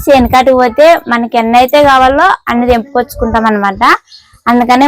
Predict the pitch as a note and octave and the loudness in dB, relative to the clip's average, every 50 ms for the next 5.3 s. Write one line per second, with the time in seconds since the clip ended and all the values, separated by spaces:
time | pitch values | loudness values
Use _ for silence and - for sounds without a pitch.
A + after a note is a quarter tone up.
0 | C#4+ C#4 C4 A#3+ A#3+ A#3+ B3+ C4 C4 B3 A#3+ A#3+ B3 A#3+ A#3+ A#3+ A3+ - D4+ D4 | 4 4 4 2 2 0 0 0 0 -2 -2 -2 -2 -2 -2 -2 0 0 0 2
1 | C#4 B3 A3 A3 - A3 G#3+ A3 B3 D4+ F4+ F#4 - _ - - - - - - | 2 2 2 2 0 -2 -2 0 0 0 0 -2 -4 _ -16 -20 -20 -20 -20 -20
2 | - - - - _ _ _ - - A#3 A#3+ B3+ C#4 D4 D#4 D4+ D4+ E4+ F4 F4 | -20 -20 -20 -20 _ _ _ -4 0 2 4 4 4 4 4 2 2 0 -2 -2
3 | - - E4+ B3+ B3 B3+ B3+ C#4 D4+ D4+ C4 C4+ B3 B3 C4+ D4 D4 C#4+ C4+ C4+ | 0 -2 0 2 2 2 2 2 2 2 2 2 2 2 2 2 0 0 0 0
4 | C4 B3+ D4+ E4+ F#4 C5 B4+ - _ - B3 B3+ B3 B3+ C#4 D4+ D4 C4+ A#3+ G#3+ | 0 -2 -4 -6 -8 -10 -14 -18 _ -10 -8 -4 -2 -2 -2 0 0 0 0 2
5 | G#3 A#3+ C4 - - | 2 0 0 -2 -2